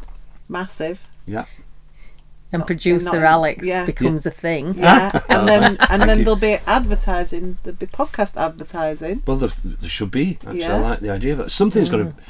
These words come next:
Speaker 2: someone's gotta pay for everything, I suppose. You know, all along.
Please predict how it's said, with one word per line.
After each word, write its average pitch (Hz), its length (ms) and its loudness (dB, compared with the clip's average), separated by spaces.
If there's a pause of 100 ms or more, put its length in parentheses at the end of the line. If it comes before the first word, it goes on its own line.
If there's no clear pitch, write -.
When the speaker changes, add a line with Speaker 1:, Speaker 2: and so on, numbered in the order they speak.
(140)
Speaker 2:
someone's 247 260 2
gotta 135 140 2
pay 127 300 0
for 98 260 -6 (100)
everything, 104 480 -2
I 90 40 4
suppose. 92 360 0
You 104 80 -6
know, 98 120 -4
all 104 240 0
along. 101 360 -2